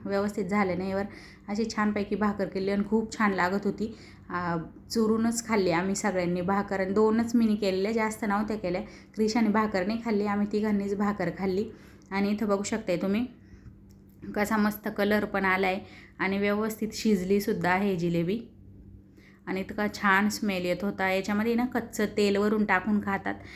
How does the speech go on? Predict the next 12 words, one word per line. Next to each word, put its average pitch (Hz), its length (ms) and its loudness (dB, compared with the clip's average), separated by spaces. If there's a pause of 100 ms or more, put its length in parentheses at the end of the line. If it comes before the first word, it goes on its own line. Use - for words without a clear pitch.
(220)
आणि 185 260 2
किंवा 226 260 2
दुसऱ्या 226 320 2
दिवशी 214 220 2
पण 208 160 -2
आहे 196 100 -2
ना, 202 80 0 (100)
छान 208 180 4
लागते 180 300 0
ही 196 120 2
जिलेबी, 170 340 0
म्हणजे 196 260 -2